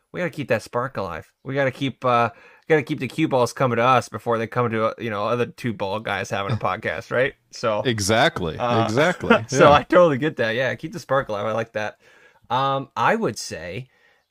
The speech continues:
Speaker 1: um, this is the part where you say, "Hey, what about you, Skylar?"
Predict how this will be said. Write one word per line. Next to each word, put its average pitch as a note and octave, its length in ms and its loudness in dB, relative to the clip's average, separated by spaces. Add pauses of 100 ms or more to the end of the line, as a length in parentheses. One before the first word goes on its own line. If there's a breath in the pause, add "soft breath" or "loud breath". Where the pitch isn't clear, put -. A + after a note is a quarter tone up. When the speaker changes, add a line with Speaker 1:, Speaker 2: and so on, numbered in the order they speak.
Speaker 1:
um, F2+ 640 -8
this G#2+ 180 -10
is G#2 80 -14
the - 80 -16
part F2 220 -6
where D2 100 -16
you C#2+ 120 -18
say, - 200 -12
"Hey, D#3 160 -8
what F3 160 -6
about F3+ 200 -2
you, E3 80 -8
Skylar?" - 360 -12